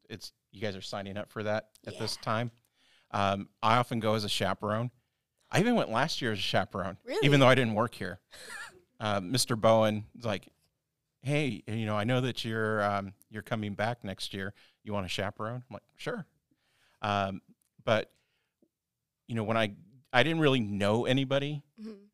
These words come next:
Speaker 1: when we went on that trip, so I spent a lot of time just sitting and people watching. It was a lot of fun.
Speaker 2: That's nice.
Speaker 1: And then half the students like,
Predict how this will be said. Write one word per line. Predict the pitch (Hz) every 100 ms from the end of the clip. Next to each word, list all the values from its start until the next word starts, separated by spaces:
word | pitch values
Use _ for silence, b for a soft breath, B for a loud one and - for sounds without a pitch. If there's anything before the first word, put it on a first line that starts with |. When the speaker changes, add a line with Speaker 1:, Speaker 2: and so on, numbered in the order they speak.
| _
Speaker 1:
when | 123 123
we | 123
went | 123
on | 127
that | 117
trip, | - 135 -
so | 117 107 92 _
I | 113
spent | - 139
a |
lot | 113 117
of | 113
time | 127 110
just | 107 -
sitting | - 110 110
and | 98 -
people | - 117 98
watching. | 87 85 - 87 104 _ _ _
It | 113
was | 104
a |
lot | 101
of | 95
fun. | - 98 87 _ _ _
Speaker 2:
That's | 220 _ _
nice. | - - _ -
Speaker 1:
And | 113
then | 107
half | 117 107
the | 107
students | 120 101
like, | 92